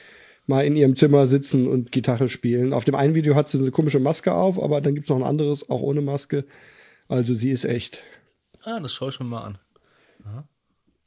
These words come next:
Speaker 1: Auf der Facebook, also es gibt eine Facebook-Seite und ein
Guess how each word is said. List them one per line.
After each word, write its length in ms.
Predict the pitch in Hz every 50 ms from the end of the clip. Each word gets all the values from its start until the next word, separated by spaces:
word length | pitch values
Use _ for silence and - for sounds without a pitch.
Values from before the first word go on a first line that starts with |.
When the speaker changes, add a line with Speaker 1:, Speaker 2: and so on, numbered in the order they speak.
| _ _ _ - - _ _ _ _ _ _ _ _ _ _ -
Speaker 1:
Auf 160 | - 123 -
der 140 | - 156 143 117
Facebook, 760 | - - - 147 143 147 151 - - _ - 185 165 - -
also 140 | - 147 143
es 80 | 135 -
gibt 240 | 196 180 - -
eine 80 | 170 143
Facebook-Seite 1200 | - 175 185 190 - - 185 165 139 - 143 135 143 165 202 226 226 - - 233 226 226 247 - - _ _ _ _ _ _ _
und 180 | - 170 180 -
ein 360 | - 190 170 170 165 165 170